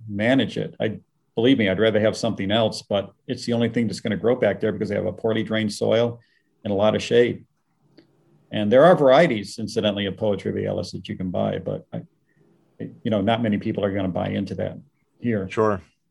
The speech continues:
Speaker 2: Well, I mean, you know, talking about some of these perennials that are issues, one of, it's not really something that you can control, definitely not in the spring and not easily anytime, is like zoysia grass, for instance. You know, you get coming out of the spring, you have the, how dormant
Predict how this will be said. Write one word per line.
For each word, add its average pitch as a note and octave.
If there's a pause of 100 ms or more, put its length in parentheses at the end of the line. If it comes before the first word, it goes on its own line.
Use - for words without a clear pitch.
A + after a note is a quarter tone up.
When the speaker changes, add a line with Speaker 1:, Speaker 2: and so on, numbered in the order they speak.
(460)
Speaker 2:
Well, F#3+
I C#3
mean, B2+
you C3+
know, A#2
talking C3
about G#2
some A#2
of A2
these G2
perennials A2
that G2+
are F#2+
issues, F#2+ (540)
one A2+
of, F2+ (100)
it's -
not C3
really A#2
something A2
that G#2
you G#2+
can G2
control, F#2+
definitely G2
not F#2+
in D2
the F2
spring A2+
and G#2
not A2+
easily G#2+
anytime, F#2
is F2
like F2+
zoysia G#2+
grass, D#2
for D#2+
instance. -
You F#2
know, F2
you G2
get G#2
coming A#2
out A2
of G2
the F#2
spring, B2
you F#2+
have F#2+
the, F2
how G2+
dormant G#2